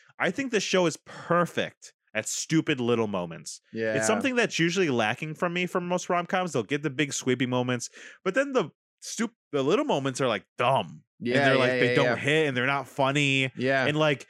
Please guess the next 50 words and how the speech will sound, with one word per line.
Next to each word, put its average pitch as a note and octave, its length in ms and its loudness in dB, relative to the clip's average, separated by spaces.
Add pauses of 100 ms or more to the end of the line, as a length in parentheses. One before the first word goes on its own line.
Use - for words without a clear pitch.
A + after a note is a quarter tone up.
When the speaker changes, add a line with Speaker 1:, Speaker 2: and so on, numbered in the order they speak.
(200)
Speaker 1:
the D3+ 140 2
calm G3+ 600 0
is C3+ 240 -4
missing C#3+ 340 0
from B2 200 -6
a G#2+ 80 0
lot A#2 220 4
of G#2+ 80 2
roms, E2 580 -4
Speaker 2:
Mm-hmm. C3+ 220 -6
Speaker 1:
a G2+ 160 0
lot F#2 460 0
of F2+ 60 -4
the F2 100 -6
time. E2 460 -6 (320)
But A3+ 80 0
this C#4+ 120 0
one D#4+ 100 2
was D4 140 -2
legitimately C#4+ 340 -4
funny. - 200 0
Rose D#3+ 380 2
and D#3+ 120 -6
Tom E3 220 2
Speaker 2:
Yeah. D#3 40 -2
Speaker 1:
were D3 60 -4
charismatic. D3+ 540 0
Like, A2+ 260 0 (380)
the, B2+ 140 -4 (220)
the B2 80 -2
fact D#3 400 -2
that F3+ 160 0
he F3+ 160 -10
comes F3+ 340 -4
over G3+ 340 0
to G#3+ 160 -4
practice A3+ 600 -4
his A3+ 240 0
Australian A#3+ 680 0
lines C4 320 -2
with C#3+ 160 -6
her A2+ 260 2
and A#2 140 0
they're C#3 160 4
Speaker 2:
Yeah. A#2+ 500 2
Speaker 1:
practicing D#3+ 380 0
him G#3+ 80 -4
in A3+ 60 -2
the B3 80 2
bedroom. A3 380 0